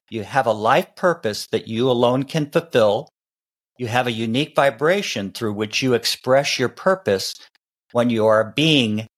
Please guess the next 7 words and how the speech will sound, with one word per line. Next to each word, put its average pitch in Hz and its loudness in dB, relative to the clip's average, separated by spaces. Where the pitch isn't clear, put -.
the 120 2
authentic, 120 0
real 107 2
you. 101 -4
We 131 -6
call 160 2
vibration 127 0